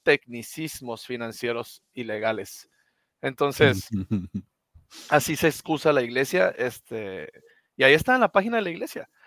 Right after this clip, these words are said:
Speaker 1: Obviamente, como les digo, desde la manera, eh, man-, maquillada la redacción para que tú digas, "Ah, bueno, este, simplemente, pues, pasó por malos tiempos", y, pero bueno, después dice que las deudas personales de José seguían siendo una carga significativa.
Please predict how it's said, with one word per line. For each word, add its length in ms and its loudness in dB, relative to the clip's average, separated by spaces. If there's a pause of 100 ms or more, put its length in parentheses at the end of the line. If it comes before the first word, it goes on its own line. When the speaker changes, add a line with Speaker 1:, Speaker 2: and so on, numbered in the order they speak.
(100)
Speaker 1:
Obviamente, 500 6
como 180 -4
les 160 0
digo, 240 0
desde 320 -2
la 100 -2
manera, 800 2
eh, 260 -4
man-, 520 -4
maquillada 800 4
la 180 2
redacción 580 -2
para 200 -2
que 120 -12
tú 220 -10
digas, 260 -8
"Ah, 320 0 (480)
bueno, 440 -4
este, 600 -14 (760)
simplemente, 960 -6 (280)
pues, 300 -4
pasó 280 -2
por 200 -4
malos 340 -2
tiempos", 760 -6
y, 140 -20 (760)
pero 180 12
bueno, 500 6
después 420 4
dice 160 2
que 100 4
las 140 10
deudas 260 8
personales 400 2
de 100 2
José 440 4
seguían 440 -2
siendo 200 -4
una 160 -4
carga 340 4
significativa. 1000 -10